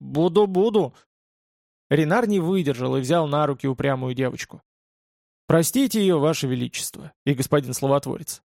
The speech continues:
Моя вина, что не смог её достойно воспитать".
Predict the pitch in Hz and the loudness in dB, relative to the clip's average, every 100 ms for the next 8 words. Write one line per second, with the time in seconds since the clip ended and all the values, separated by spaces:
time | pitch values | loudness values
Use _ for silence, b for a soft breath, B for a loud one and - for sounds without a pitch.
0 | _ - 147 165 156 143 139 127 139 131 | _ 0 2 4 2 0 -2 -4 -6 -6
1 | 127 143 139 135 127 131 139 127 127 127 | -2 -2 0 -2 -2 -4 -2 -2 -4 -6
2 | - - 113 - | -6 -10 -12 -16